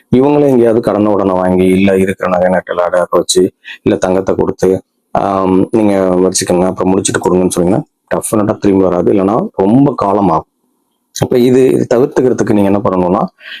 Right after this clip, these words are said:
இந்த மேற்கண்ட இந்த பரணி, மகம், கேட்டை, புரட்டாதி, சாரி, உத்திரட்டாதி, இந்த நட்சத்திரக்காரங்களை மட்டும்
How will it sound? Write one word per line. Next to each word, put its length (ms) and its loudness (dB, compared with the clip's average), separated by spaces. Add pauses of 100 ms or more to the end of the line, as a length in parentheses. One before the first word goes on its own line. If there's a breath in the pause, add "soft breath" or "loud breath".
இந்த 160 0
மேற்கண்ட 500 2
இந்த 160 2
பரணி, 460 0 (200)
மகம், 280 0 (520 soft breath)
கேட்டை, 500 0 (580)
புரட்டாதி, 540 -2 (380)
சாரி, 260 0
உத்திரட்டாதி, 600 0
இந்த 180 0
நட்சத்திரக்காரங்களை 760 0
மட்டும் 400 -2